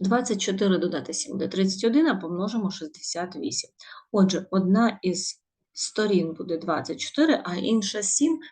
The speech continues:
Причому неважливо, що ми оберемо, двадцять чотири чи сім, чи навпаки. Е, так як у мене за рисунком А О менше, то я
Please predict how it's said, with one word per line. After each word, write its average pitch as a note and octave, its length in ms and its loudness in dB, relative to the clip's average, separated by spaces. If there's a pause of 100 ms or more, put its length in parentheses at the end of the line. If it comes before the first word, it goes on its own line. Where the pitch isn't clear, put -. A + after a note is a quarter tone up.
Причому A3+ 420 2
неважливо, A3 480 2
що F#3+ 200 -4
ми F3+ 160 2
оберемо, E3 320 -6
двадцять G3 320 0
чотири F#3+ 300 0
чи F#3+ 160 -2
сім, E3+ 300 -2 (260)
чи - 140 -6
навпаки. F#3+ 520 -2 (440)
Е, F3+ 380 0
так B3 200 2
як A3 160 0
у - 20 0
мене G3+ 180 6
за G3+ 120 6
рисунком G3 640 2
А G3+ 200 2 (160)
О E3 240 -4 (140)
менше, F4+ 440 -2
то F#3+ 120 -10
я A#3+ 300 -2